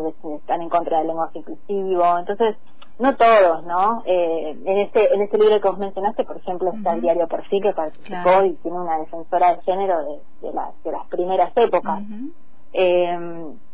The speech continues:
Speaker 1: pero bueno, creo que hay que hacer unas, hay que hacer un,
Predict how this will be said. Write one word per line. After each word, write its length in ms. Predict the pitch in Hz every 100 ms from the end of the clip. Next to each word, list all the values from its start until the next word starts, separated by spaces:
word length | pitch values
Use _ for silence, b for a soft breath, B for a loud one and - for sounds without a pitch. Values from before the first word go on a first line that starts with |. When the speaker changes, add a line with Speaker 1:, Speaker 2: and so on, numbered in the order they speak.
| - - - - - - -
Speaker 1:
pero 240 | 196 185 180
bueno, 240 | 202 175
creo 200 | - 226
que 100 | 226
hay 100 | 208
que 100 | 208
hacer 260 | 196 220 190
unas, 440 | 180 165 160 170 - -
hay 120 | 180
que 80 | 202
hacer 220 | 202 185
un, 400 | 175 156 139 -